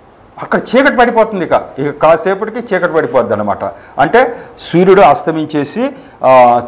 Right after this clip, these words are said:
చీకటి పడిపోతుంది, అప్పటికే చీకటి పడిపోతుంది. చీకట్లో ఇంత పొలం ఎట్లా దాటాలా అని దిగులు పడుచుండగా, అది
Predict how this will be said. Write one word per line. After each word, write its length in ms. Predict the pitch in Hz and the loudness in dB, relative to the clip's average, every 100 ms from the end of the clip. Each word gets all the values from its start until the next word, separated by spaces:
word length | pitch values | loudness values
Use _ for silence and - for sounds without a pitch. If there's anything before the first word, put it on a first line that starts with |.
| - | 0
చీకటి 180 | 254 294 | 2 2
పడిపోతుంది, 480 | 160 123 113 110 - | 2 0 -4 -6 -6
అప్పటికే 520 | 156 - - 233 240 | -4 -2 0 0 4
చీకటి 380 | 262 240 226 233 | 4 4 4 4
పడిపోతుంది. 560 | 170 143 127 117 92 85 - _ _ _ - _ - | 2 2 0 -2 -6 -14 -20 _ _ _ -20 _ -10
చీకట్లో 540 | - 233 277 269 269 269 | 0 0 2 2 4 2
ఇంత 340 | 170 180 208 | 2 0 0
పొలం 340 | 247 233 233 | 4 4 6
ఎట్లా 300 | 226 180 196 | 4 4 4
దాటాలా 480 | 190 180 175 170 165 | 6 6 6 6 6
అని 220 | 160 165 | 6 4
దిగులు 300 | 185 151 151 | 2 2 2
పడుచుండగా, 920 | 156 151 139 139 135 123 120 120 117 - - - _ - | 2 2 2 0 2 4 6 6 4 2 -8 -20 _ -16
అది 200 | 127 135 | -14 -12